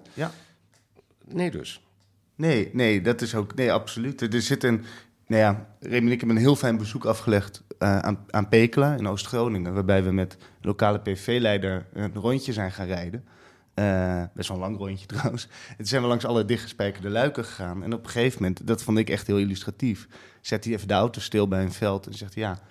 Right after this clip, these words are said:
Speaker 1: ja, hier zat het A Z C." En toen dacht ik: "Ja, dit is wel het moment om even met hem te bespreken. Deze man is een lokale vertegenwoordiger van de anti-migratiepartij." Ik zei: "Nou,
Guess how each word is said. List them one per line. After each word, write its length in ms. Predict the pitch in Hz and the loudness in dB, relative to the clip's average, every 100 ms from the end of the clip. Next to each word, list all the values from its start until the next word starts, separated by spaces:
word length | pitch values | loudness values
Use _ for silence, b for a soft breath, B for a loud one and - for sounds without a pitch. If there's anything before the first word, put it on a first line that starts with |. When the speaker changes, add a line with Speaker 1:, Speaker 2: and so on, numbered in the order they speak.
| b | b
Speaker 1:
ja, 120 | - | -4
hier 140 | 117 107 | -2 -2
zat 160 | 110 | -4
het 120 | - | -8
A 140 | - 98 | -4 -4
Z 100 | - | -6
C." 140 | - - | -6 0
En 320 | 139 92 110 | 2 2 -4
toen 120 | - | -6
dacht 140 | 95 98 | -4 -2
ik: 60 | |
"Ja, 80 | 92 | -4
dit 220 | 87 107 | -4 -6
is 80 | 98 | -4
wel 140 | 107 107 | 0 0
het 140 | 92 | 0
moment 340 | 92 95 95 | -2 -2 -2
om 100 | 95 | -4
even 180 | 101 95 | -4 -6
met 80 | 95 | -8
hem 160 | 104 98 | -8 -10
te 100 | 101 | -10
bespreken. 560 | 95 - 98 98 98 95 b b b | -14 -12 -8 -8 -10 -18 b b b
Deze 240 | - 101 101 | -6 -4 -2
man 180 | 107 | -2
is 100 | 98 | -2
een 80 | 95 | -4
lokale 360 | 101 98 113 107 | -6 0 2 2
vertegenwoordiger 600 | - 98 98 104 95 92 | -2 -4 -2 -2 -2 -4
van 280 | - 101 95 b b | -4 -6 -6 b b
de 220 | b 110 - | b -2 -2
anti-migratiepartij." 1080 | 117 104 101 98 110 107 - - 98 104 | -2 -4 -6 -6 -6 -8 -10 -14 -12 -12
Ik 100 | 120 | -12
zei: 140 | - 139 | -12 -10
"Nou, 120 | 131 | -10